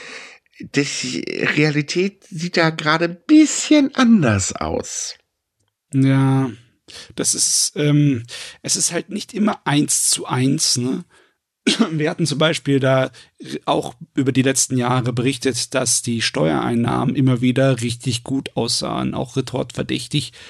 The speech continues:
Speaker 2: Ähm, aber das heißt nicht, dass das so weitergeht. Das ist irgendwie, es ist in einem anderen Rhythmus, ne?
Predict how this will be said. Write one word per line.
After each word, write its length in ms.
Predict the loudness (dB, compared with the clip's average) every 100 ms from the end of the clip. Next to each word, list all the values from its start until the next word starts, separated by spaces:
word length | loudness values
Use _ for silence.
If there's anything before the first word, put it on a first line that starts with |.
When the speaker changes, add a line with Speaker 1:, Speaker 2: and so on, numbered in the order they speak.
| -20 -20 _ _
Speaker 2:
Ähm, 340 | 0 0 0 -4 -2
aber 540 | -2 0 0 2 2
das 380 | 2 0 0 -2
heißt 300 | -2 -2 -2
nicht, 240 | -4 -2
dass 160 | -6 -4
das 220 | -2 -2
so 240 | 0 -2
weitergeht. 640 | -2 -4 -2 -2 0 -2 -2 -8
Das 300 | -2 0 0
ist 260 | 0 -2 -2
irgendwie, 600 | -2 -2 -2 0 0 -2 -12 -2
es 60 |
ist 60 | 0
in 100 | 0
einem 100 | -2
anderen 360 | 0 2 2
Rhythmus, 520 | 2 0 -2 -4 -2 -2
ne? 260 | -2 -2